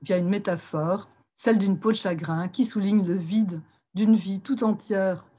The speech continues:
consacrée à assouvir le désir de toute puissance. La vanité qui emprunte la métaphore poétique, cette fois pour parler de la mélancolie avec Charles Baudelaire dans L'Horloge, un poème qui se trouve dans Spleen et Idéal, partie du recueil Les Fleurs du Mal en mille huit cent cinquante-sept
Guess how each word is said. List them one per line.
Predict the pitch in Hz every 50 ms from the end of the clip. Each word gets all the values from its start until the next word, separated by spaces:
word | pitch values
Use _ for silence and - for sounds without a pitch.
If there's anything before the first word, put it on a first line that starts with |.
| _
consacrée | - 208 214 208 - 180 170 - - - 185 170 175 196 - -
à | -
assouvir | 190 180 - - - 147 135 143 151 151 160 175 165
le | 170 190 170
désir | 156 151 135 135 - 151 156 156 139
de | 135 143 143 - - - _ _
toute | - - 151 -
puissance. | - - - - - - 123 - - - _ _ _ _ _ _ _ _ _ _ _ _ _ _ _ _ _ _ _ _ _ _ _ _ _ _ -
La | 233 254 277
vanité | 339 330 302 277 277 - - 247 302 285
qui | - 294
emprunte | 240 233 226 - 254 240 240 247 254 233 - - -
la | 214 202
métaphore | 220 220 220 208 196 - 214 - -
poétique, | - - 262 254 233 190 - - - 220 277 -
cette | - 349 339 - -
fois | - 294 294
pour | 294 269 247 -
parler | 226 220 226 226
de | 226 220
la | 214 214
mélancolie | 208 202 208 202 196 - 202 175 170 214
avec | 226 220 220 220
Charles | - - 233 233 247
Baudelaire | 202 202 208 190 185 185 180 175 196 247 269
dans | 220 220 208
L'Horloge, | 196 180 170 196 185 165 160 170 185 220 220 233 226 -
un | 196 185
poème | - - 202 196 208 220 226
qui | 220 -
se | - 202
trouve | 170 - - - 214 214 196
dans | 185 180 180
Spleen | 175 - - - - 220 233 247
et | 226 196 196
Idéal, | 175 165 175 170 160 156 170 180 202 226 220
partie | - - 190 - - - 233
du | 202 214 208
recueil | 185 170 160 - - 196 180 196 202 185
Les | 175
Fleurs | - - - 220 226
du | 185 190 175
Mal | 175 170 180 196
en | 180
mille | 175 175 180
huit | 180
cent | 175 - 202 185
cinquante-sept | - 196 170 160 151 139 135 - - 147 156 151 - _ _